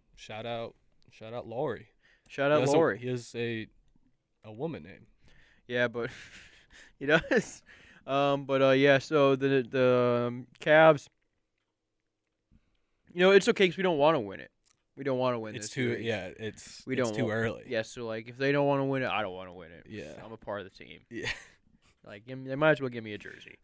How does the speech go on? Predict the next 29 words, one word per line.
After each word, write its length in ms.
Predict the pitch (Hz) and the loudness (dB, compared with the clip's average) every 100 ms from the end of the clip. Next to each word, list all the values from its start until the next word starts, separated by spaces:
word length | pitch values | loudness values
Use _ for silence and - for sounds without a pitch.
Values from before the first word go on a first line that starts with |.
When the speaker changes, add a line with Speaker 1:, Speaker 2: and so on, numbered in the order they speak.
| _ | _
Speaker 1:
Um, 640 | 131 147 139 127 110 110 - _ | 2 6 6 6 0 -6 -16 _
Speaker 2:
But, 180 | 135 147 | 0 4
uh, 260 | 143 139 139 | 6 6 4
so, 440 | - 160 160 156 | 4 6 8 6
you 140 | 160 | 6
know, 200 | 160 160 | 6 6
we're, 180 | 160 175 - - | 6 4 0 -12
'cause 160 | - 160 | -6 2
we 120 | 180 | 4
wanna 220 | 190 165 | 6 4
go 160 | 147 139 | 2 0
on 80 | 113 | -2
vacation. 460 | 98 - - - _ _ _ _ _ _ _ _ _ _ _ - | -8 -12 -20 -20 _ _ _ _ _ _ _ _ _ _ _ -2
Speaker 1:
I 120 | 160 | -2
just, 200 | 160 - | -2 -6
I 60 | 131 | -8
feel 220 | - 170 | -2 0
like, 280 | 156 143 _ - | 2 0 _ -6
you 160 | 135 | -2
know, 180 | 139 131 | 0 0
even 260 | 127 151 160 | 0 0 -2
if 140 | - | -2
you're 60 | 131 | -4
not 160 | 131 | -4
gonna 120 | 135 127 | -4 -6
win 80 | 120 | -6
the 60 | |
finals, 560 | - 123 123 113 113 - | -4 -4 -2 -4 -8 -8
which 360 | 113 - - | -10 -10 -18